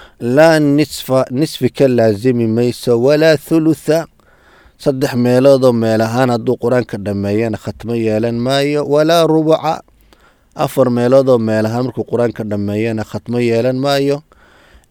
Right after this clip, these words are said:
ilaa an yatatawwacu bidaalika, inay waalidka iyo awliyadu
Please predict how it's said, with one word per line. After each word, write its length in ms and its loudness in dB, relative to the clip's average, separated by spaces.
ilaa 420 2
an 80 0
yatatawwacu 840 -2
bidaalika, 840 -4
inay 220 -4
waalidka 720 -4
iyo 300 -6
awliyadu 520 0